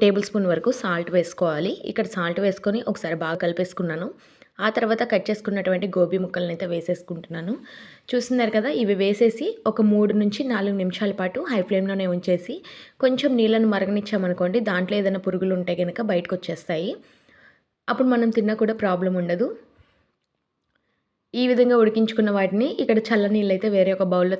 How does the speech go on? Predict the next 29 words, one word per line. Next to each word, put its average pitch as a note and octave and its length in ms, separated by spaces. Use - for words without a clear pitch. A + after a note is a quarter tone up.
తీసుకున్నాను. F3 460
ఇలా A3 180
ఉడికించుకున్న G#3+ 560
తర్వాత F#3 280
వెంటనే G3+ 400
ఆ - 100
చల్ల F#3+ 220
నీళ్ళలో F#3+ 340
వేసేసామనుకోండి, F3 880
ఇక G#3+ 200
ఉడకటం G#3+ 420
అయితే G3 160
ఆగిపోతుందన్నమాట. F3+ 880
సరిపడా F#3 400
అయితే F3 140
ఉడికి F3+ 240
ఇంక G#3+ 180
అక్కడితో F3+ 360
ఆగిపోతాయి. F3 580
ఇలా A3+ 140
కోల్డ్ G3+ 280
వాటర్‌లో F#3 380
ఈ - 100
ముక్కలు F#3+ 320
మొత్తాన్ని F#3 380
అయితే F3+ 160
ఒక A3 160
నిమిషం F3+ 280
పాటు F3 200